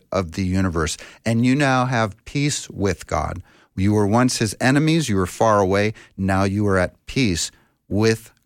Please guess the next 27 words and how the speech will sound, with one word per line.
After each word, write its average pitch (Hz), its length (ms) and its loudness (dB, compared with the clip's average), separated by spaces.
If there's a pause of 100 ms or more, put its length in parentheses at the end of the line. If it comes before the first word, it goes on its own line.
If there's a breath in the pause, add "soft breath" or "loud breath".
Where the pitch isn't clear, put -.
God, 87 480 0
the 95 100 -4
creator 87 520 -4 (120)
of 82 380 -4
the 87 100 -4
universe. 80 580 -4 (1300 loud breath)
And 110 180 2
now 113 220 6
Romans 123 380 4
eight 123 140 4
one, 123 280 2
now 107 160 2
that 87 100 0
you're 101 120 -2
saved 131 400 0
and 101 140 0
you're 95 120 0
reconciled 113 600 0
to 113 80 -4
God, 107 400 2 (360)
you've 95 240 -4
been 95 260 0
justified, 123 920 0
individually 143 800 0
justified 95 680 -2
with 101 240 -4
God. 87 420 -2